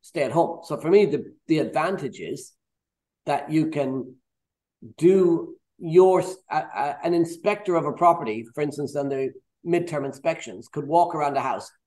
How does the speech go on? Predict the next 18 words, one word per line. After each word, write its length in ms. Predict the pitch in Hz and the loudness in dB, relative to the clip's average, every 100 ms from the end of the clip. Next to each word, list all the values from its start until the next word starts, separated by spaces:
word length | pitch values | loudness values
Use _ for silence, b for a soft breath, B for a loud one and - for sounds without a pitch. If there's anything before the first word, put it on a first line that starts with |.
| _ - | _ -6
and 420 | 151 131 - - | -4 -4 -8 4
do 180 | 170 165 | 6 6
a 120 | 135 | 4
virtual 380 | 165 151 165 151 | -2 -4 -4 -4
reality 440 | 147 151 147 143 | -2 -2 0 0
walkthrough 540 | 131 156 156 - 135 131 | 0 0 0 -4 -4 2
while 240 | 143 139 | 4 4
the 80 | 139 | 2
landlord 460 | 135 139 131 117 | -2 -2 -6 -6
watches, 440 | 135 147 - 117 127 | -4 -4 -4 -10 -8
or 100 | 120 | -6
the 80 | 135 | -4
landlord 340 | 139 139 - | -2 -4 -6
could 140 | 131 | -4
watch 240 | 131 135 127 | -2 -2 -4
a 40 | |
recording 600 | 117 117 151 143 135 135 | -12 -8 -2 0 0 -4
later 420 | 131 113 120 - | -2 -2 -4 -14